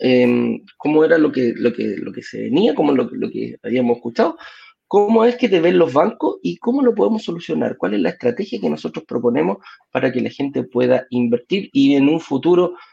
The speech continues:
eh, no muy lejano ya poder ser, eh, adquirir tu casa propia, porque aunque la gente lo vea un poquito contraintuitivo,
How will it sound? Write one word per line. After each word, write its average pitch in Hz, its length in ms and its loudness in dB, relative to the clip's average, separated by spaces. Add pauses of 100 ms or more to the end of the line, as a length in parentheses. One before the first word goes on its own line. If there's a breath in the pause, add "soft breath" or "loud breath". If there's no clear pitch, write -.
(220 loud breath)
eh, 117 800 2
no 151 160 4
muy 190 200 2
lejano 175 400 2
ya 147 220 2
poder 143 260 0
ser, 160 300 -2 (400 soft breath)
eh, 123 180 2
adquirir 123 480 -6
tu 143 160 -2
casa 123 300 -6
propia, 104 280 -6
porque 117 220 -6
aunque 120 260 -2
la 117 120 0
gente 151 520 0
lo 127 200 4
vea 156 160 4
un 151 100 -2
poquito 135 400 -6
contraintuitivo, 143 800 0